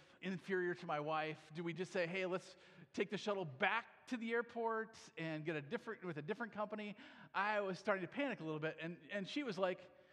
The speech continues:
"No problem. My dad taught me how to drive a stick. I'll drive." <laughs>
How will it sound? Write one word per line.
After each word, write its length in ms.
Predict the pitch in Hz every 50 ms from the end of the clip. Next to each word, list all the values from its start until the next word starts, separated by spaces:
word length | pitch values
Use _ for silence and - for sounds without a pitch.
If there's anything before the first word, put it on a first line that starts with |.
| - - - _ -
"No 120 | 175 202 208
problem. 360 | - 196 151 156 156 165 165
My 120 | 165 165
dad 280 | 147 185 185 185 185 -
taught 200 | 175 190 170 170
me 60 | 170
how 80 | 160 160
to 80 | 156
drive 180 | 147 165 156 147
a 40 | 147
stick. 240 | - - 180 156 - -
I'll 140 | 160 160
drive." 240 | 151 143 156 143 123 - 120 - - - - - - - _ _ - - - - - - - - - - - - - - - - - - - - - - - - - - - - - - - 143 147 - - - - - - - - - - - - - _ _ _ _ _ _ _ _ _ _ -
<laughs> 40 | -